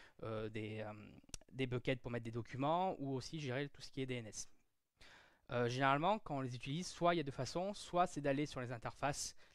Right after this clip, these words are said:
les U I, donc il faut se connecter, aller retrouver le, le bon menu, savoir comment on avait cliqué. Il suffit que l'U I ait un tout petit peu changé, ben, on passe cinq à dix minutes pour essayer de ressavoir où il faut cliquer.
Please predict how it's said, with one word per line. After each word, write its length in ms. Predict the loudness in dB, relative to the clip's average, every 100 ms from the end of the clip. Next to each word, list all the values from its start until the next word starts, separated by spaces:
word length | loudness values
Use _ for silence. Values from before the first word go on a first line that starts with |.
| -4
les 260 | 0 0 2
U 100 | 0
I, 140 | -2 -8 -10
donc 160 | -8 -6
il 40 |
faut 140 | -4 -6
se 180 | -2 0
connecter, 720 | 0 -2 0 2 4 6 4
aller 280 | 6 4
retrouver 480 | 4 0 -4 0 2
le, 320 | 2 -2 -2
le 120 | -4 -4
bon 140 | -2
menu, 520 | -2 0 0 0 0
savoir 320 | -2 0 0 0
comment 220 | -2 -4
on 120 | -2
avait 140 | -4
cliqué. 480 | -4 -4 0 2 0 -4 -18 -12
Il 60 | -12
suffit 260 | -8 -8 -6
que 140 | -2
l'U 100 | 0
I 200 | 0 0
ait 40 | 0
un 80 |
tout 160 | -2 -8
petit 120 | -6
peu 120 | -4
changé, 420 | -2 -2 2 2 2
ben, 140 | 0
on 180 | -2 -2
passe 220 | -4 -4
cinq 260 | -4 -4 -2
à 60 |
dix 120 | -4
minutes 220 | -2 -2 -4
pour 120 | -8
essayer 160 | -6
de 60 | -6
ressavoir 420 | -6 -4 -2 -2
où 60 | -4
il 60 |
faut 100 | -6
cliquer. 380 | -12 -8 -4 -4